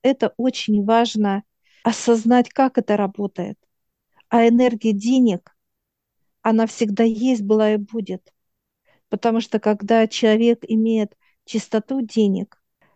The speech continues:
человек будет уверен, он будет радостен, он будет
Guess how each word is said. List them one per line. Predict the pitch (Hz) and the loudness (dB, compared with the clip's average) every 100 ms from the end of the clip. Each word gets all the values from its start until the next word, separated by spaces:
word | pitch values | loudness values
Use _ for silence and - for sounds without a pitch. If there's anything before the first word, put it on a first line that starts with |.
| _ _ | _ _
человек | - 269 254 277 320 - | 0 4 6 6 2 0
будет | 208 247 226 214 - | 0 0 2 0 -2
уверен, | 233 226 294 294 269 240 247 _ _ _ _ - | -4 2 4 4 4 2 0 _ _ _ _ -4
он | 226 214 | -2 0
будет | 220 214 202 196 - _ _ _ - | -2 -2 -2 -4 -20 _ _ _ -2
радостен, | 226 240 233 220 - - 202 208 _ _ _ - | 2 4 4 2 0 -4 0 -2 _ _ _ -4
он | 220 214 | 2 2
будет | 202 220 196 208 - | 2 0 2 0 -2